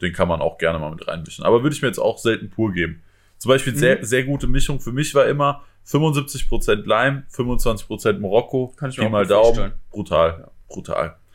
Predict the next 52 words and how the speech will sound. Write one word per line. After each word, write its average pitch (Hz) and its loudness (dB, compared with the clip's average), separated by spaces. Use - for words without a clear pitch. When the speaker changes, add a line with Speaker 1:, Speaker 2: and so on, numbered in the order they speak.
Speaker 1:
Dann 131 2
Speaker 2:
Leute, - 4
Speaker 1:
nimmst - -2
du - 4
halt 117 6
Speaker 2:
kauft 98 -8
Speaker 1:
noch 110 0
mehr 107 2
diese 98 0
würzige 101 -2
Note 92 -2
Speaker 2:
Mhm. 135 -4
Speaker 1:
raus. 135 -6
Speaker 2:
Ah, - -8
Leute, 139 -2
kauft 151 -6
bitte 151 -6
weniger 139 -2
Must-Have, 135 -2
ich - -10
habe 127 0
nämlich 113 -8
keinen 104 -4
mehr. 92 -12
Speaker 1:
Ja. 107 4
Speaker 2:
Ich 143 -2
will 170 4
auch 175 4
noch 190 0
was 240 2
haben. 170 0
Speaker 1:
Und 113 0
wir 127 2
sind 135 0
grad 117 2
schon 123 -2
auf 117 2
der 113 2
Seite, 127 4
wir 107 2
haben 110 2
nämlich 113 -10
noch 107 -6
die 110 -12
Bilder 139 4
offen 135 2
von 113 -4
den, 110 -6
von 101 -4
den 104 -4
neuen 104 -2
Must-Have-Sorten. 120 2